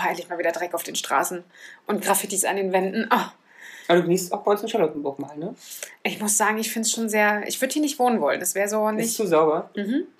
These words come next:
Speaker 2: Zu
Speaker 1: Es ist
Speaker 2: München?
Speaker 1: Ja, es ist mir auch, ne, zu, zu Kudamm. Also,
Speaker 2: Mhm.
Speaker 1: ich kenn ja,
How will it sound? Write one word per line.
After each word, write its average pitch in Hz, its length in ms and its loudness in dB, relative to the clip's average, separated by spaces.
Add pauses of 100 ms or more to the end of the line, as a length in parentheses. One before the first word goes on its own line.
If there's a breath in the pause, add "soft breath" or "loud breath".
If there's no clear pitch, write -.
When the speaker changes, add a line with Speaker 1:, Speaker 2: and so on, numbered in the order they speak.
(120)
Speaker 2:
Zu 202 220 0
Speaker 1:
Es - 80 4
ist 214 220 2
Speaker 2:
München? 311 200 2 (400 loud breath)
Speaker 1:
Ja, 220 180 6
es 254 100 4
ist 226 120 0
mir 240 180 2
auch, 214 200 0
ne, 240 260 2
zu, 233 220 -2
zu 233 180 -4
Kudamm. 170 520 4 (180)
Also, 202 340 2 (160 loud breath)
Speaker 2:
Mhm. 160 200 -10 (120)
Speaker 1:
ich 220 140 0
kenn 240 160 2
ja, 247 160 6